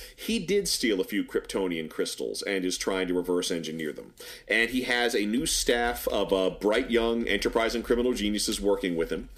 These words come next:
And while experimenting with one of the crystals, one of these bright young criminal geniuses, uh, ends up, uh,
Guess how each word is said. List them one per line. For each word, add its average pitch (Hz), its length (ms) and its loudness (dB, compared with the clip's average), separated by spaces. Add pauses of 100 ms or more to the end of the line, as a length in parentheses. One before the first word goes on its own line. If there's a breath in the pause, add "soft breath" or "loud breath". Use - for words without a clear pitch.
(400 loud breath)
And 117 380 4
while 139 240 2
experimenting 165 540 2
with 131 120 0
one 135 120 4
of 123 60 0
the - 60 -2
crystals, 92 680 2 (260 loud breath)
one 147 500 2
of 131 140 2
these 127 140 2
bright 120 320 2
young 117 200 2
criminal 117 340 2
geniuses, 98 840 0 (840)
uh, 110 300 0 (120)
ends 113 420 2
up, 107 340 -2 (640 loud breath)
uh, 104 340 2